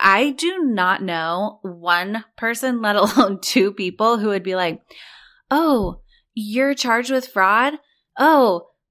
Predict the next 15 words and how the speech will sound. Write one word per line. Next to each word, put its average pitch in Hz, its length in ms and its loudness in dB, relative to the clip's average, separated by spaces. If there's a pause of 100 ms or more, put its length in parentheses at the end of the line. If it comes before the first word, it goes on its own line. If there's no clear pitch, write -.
(200)
you're 262 360 2
gonna 277 240 4
owe 233 200 2
a 254 60 4
million 226 400 -2
dollars? 214 600 0
Sure, 508 320 6
I'll 311 140 6
co-sign 180 560 2
on 170 200 2
that." 160 400 2
Like, 269 360 0
absolutely 262 1300 -4
fucking 175 560 -6
not. 143 280 -8